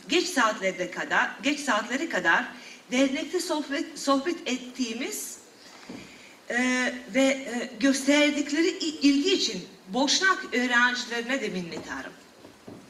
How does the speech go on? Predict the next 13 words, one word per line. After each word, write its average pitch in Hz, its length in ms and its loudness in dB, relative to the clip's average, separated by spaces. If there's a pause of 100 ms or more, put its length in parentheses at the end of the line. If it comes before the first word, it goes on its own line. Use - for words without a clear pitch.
(360)
Buraya 254 360 2
davetle 269 520 4
bendenize 247 480 -4
şeref 226 400 -4
verdiğinizde 202 880 -4 (340)
ne 285 100 2
yapacağımı 165 540 0
şaşırdım. - 440 -6 (1040)
Çünkü 330 280 -6
genellikle 240 800 -2 (600)
akademik 285 540 2
çalışmalarımın 277 1120 0
dışında 247 720 2